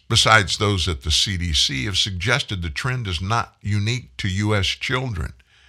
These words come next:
Doctors elsewhere have reported kids, some as young as eight, deliberately running into traffic, overdosing on pills, and otherwise self-harming. In Japan, child and adolescent suicides hit record levels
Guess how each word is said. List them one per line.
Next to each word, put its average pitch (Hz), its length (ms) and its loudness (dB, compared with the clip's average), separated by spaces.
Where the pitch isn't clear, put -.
Doctors 120 480 6
elsewhere 147 600 2
have 107 200 2
reported 98 540 0
kids, 69 340 2
some 160 180 2
as 120 120 2
young 120 160 2
as 95 220 0
eight, 131 380 0
deliberately 120 640 2
running 135 400 4
into 120 240 4
traffic, - 600 2
overdosing 135 800 4
on 104 200 2
pills, 117 440 2
and 98 80 -2
otherwise 101 500 4
self-harming. 101 760 4
In 127 120 4
Japan, 131 460 6
child 151 420 4
and 131 100 4
adolescent 123 600 4
suicides 120 680 4
hit 92 160 -2
record 135 420 4
levels 127 540 2